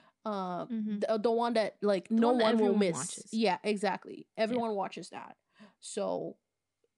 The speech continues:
Speaker 1: just so you know the importance of this telenovela.
Speaker 2: Mm-hmm.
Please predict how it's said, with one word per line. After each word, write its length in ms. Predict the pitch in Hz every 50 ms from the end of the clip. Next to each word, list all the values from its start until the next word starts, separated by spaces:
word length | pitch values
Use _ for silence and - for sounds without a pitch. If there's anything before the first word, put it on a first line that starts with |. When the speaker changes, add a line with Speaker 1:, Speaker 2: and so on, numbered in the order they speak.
| _ -
Speaker 1:
just 280 | 170 196 - 240 240 -
so 80 | - 269
you 220 | 247 240 226 214
know 240 | 208 208 214 208 208
the 180 | 190 208 208 - 208
importance 720 | 202 190 - - - 226 196 160 160 - - - - - - _ -
of 380 | 202 196 190 202 190 185 190
this 240 | - 226 220 214 -
telenovela. 640 | - 202 185 180 180 165 175 175 - - - - -
Speaker 2:
Mm-hmm. 300 | 220 214 202 208 196